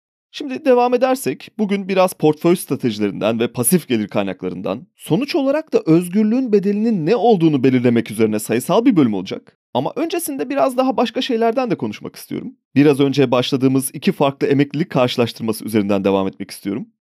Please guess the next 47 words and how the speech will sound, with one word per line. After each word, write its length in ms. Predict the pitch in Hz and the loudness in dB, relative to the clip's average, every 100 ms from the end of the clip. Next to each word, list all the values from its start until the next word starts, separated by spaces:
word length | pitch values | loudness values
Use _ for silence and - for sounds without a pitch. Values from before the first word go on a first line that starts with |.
| _ | _
Emeklilik 460 | 220 269 277 311 - | -4 -4 -6 -8 -6
sistemi 380 | 269 - 254 | -10 -8 -6
hakkında 560 | 269 233 233 226 226 220 | -4 -4 -4 -4 -2 -2
daha 220 | 202 226 | -2 -2
önce 240 | 220 226 208 | -2 -2 -2
bir 100 | 175 | 0
bölüm 200 | 226 254 | 0 0
de 60 | |
yapmıştık. 580 | 139 170 - - 143 - | -2 -2 -6 -10 -10 -4
Çok 200 | 151 151 | -4 0
fazla 300 | 151 156 170 | 0 0 0
detaya 240 | 151 190 | -2 -2
girmeyeceğim 540 | 170 160 269 160 127 107 | -2 -2 -2 0 0 0
burada 200 | 98 104 | -4 -2
o 60 | |
yüzden. 360 | 104 - - 370 _ | -4 -4 -8 -10 _
Ama 180 | 123 - | -6 -2
anlamamız 600 | 127 185 262 277 302 294 | 0 0 0 -4 -6 -6
gereken 400 | 269 240 226 208 | -2 -2 -2 -4
çok 280 | 214 294 285 | -4 -6 -2
önemli 340 | 226 196 202 185 | 0 0 0 0
bir 80 | |
nokta 280 | 131 117 87 | -2 -2 -6
var. 220 | 67 - _ _ _ | -8 -14 _ _ _
Herhangi 460 | 185 269 339 320 220 | -4 -2 -4 -2 0
bir 120 | 151 | 2
emekli 300 | 151 160 151 | 2 0 -2
maaşıyla 600 | 113 90 - - 82 - | -2 -4 -8 -10 -10 -10
finansal 640 | - 135 139 139 151 143 | -4 0 2 0 0 2
bir 160 | 123 98 | 0 2
bağımsızlık 580 | 110 113 113 - 120 - | 2 2 0 -4 -4 -4
kazanmak 580 | 101 98 90 85 - - | -4 -4 -4 -8 -8 -4
pek 260 | 127 - | -4 -2
mümkün 340 | 107 95 110 95 | -8 -6 -8 -10
değil. 300 | - - _ _ - | -12 -18 _ _ -6
Ya 120 | 101 | -4
da 120 | 95 - | -2 0
en 120 | 170 | 2
azından 440 | 131 107 98 139 | 2 0 0 0
insanca 560 | 135 135 143 147 151 110 | 0 -2 0 0 0 0
yaşama 340 | 107 117 110 | 0 0 -2
sınırında 480 | 110 120 110 104 104 | -2 -2 -2 0 -2
kalmak 400 | 113 113 123 147 | 0 0 0 -2
istiyorsanız 540 | 208 - 294 165 180 208 | -4 -6 -6 -6 -6 -6
mümkün 320 | 214 220 233 | -6 -6 -2
olmadığını 440 | 269 254 170 120 | 0 2 2 0
söyleyebiliriz. 640 | - 80 80 50 50 - | -6 -8 -8 -12 -18 -20